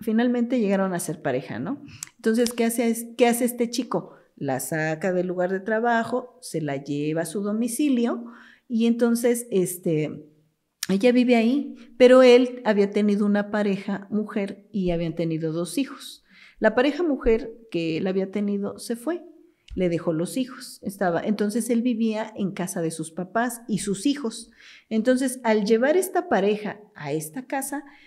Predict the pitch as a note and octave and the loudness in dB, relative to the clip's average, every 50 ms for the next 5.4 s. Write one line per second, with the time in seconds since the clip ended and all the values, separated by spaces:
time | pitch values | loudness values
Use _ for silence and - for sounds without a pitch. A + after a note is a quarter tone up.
0 | _ _ _ _ - A#3 A#3 B3+ C4+ A#3 - D#4+ D#4 - D4 C#4+ C#4 - D4 C#4+ | _ _ _ _ 4 4 4 4 0 -2 -2 -2 0 2 2 2 2 0 0 0
1 | D4 C4 A#3+ A#3 A#3+ C4 B3 - - - - A#3 A3 G#3+ G#3+ G#3 - A#3+ A#3 A#3+ | 0 0 -2 0 0 -2 -2 -4 -4 0 2 2 4 2 0 -2 -2 0 0 2
2 | A#3 A#3 A#3 C#4 C4 B3+ - - - F3+ E3+ - - - F3 F3+ - - - A#3 | 0 0 0 -2 -2 -2 -2 -2 -2 -2 -2 -2 -2 -4 -4 -4 -4 -2 0 0
3 | A3+ A#3 A#3 B3 B3+ B3 A3+ A3 A3+ - - G#3 F#3+ F#3 F#3 F#3+ G3 G3 G3+ A3 | 2 2 2 2 2 4 2 2 0 -2 -4 -2 -2 -2 -2 -2 -2 -2 -2 -4
4 | G#3+ - - - - - - - A3+ G#3 - - A#3+ A3 - - A#3 A3 - - | -6 -10 -14 -20 -20 -20 -10 -6 -4 -4 -2 -4 -4 -6 -4 -4 -4 -4 -2 -2
5 | A3 A3 A3+ - C#4+ - - - | 0 0 0 -2 -4 -6 -10 -16